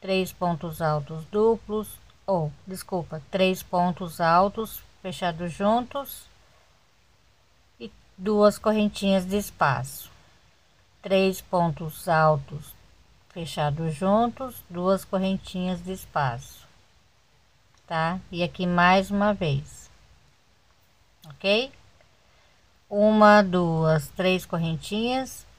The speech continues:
aqui no ponto V, no primeiro ponto alto duplo, faço dois pontos altos duplos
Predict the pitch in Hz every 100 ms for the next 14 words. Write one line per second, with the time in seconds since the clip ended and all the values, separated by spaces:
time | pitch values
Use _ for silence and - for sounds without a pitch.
0 | _ _ _ _ _ _ 180 196 202 196
1 | 208 214 214 214 165 139 131 139 - -
2 | 175 170 185 202 220 214 196 185 175 165
3 | 151 143 160 156 170 190 208 247 262 _
4 | _ _ _ _ _ _ _ _ _ _
5 | _ _ _ _ _ _ - 175 151 175
6 | 180 202 226 - 196 190 185 165 170 156
7 | 147 165 160 170 175 185 185 226 233 -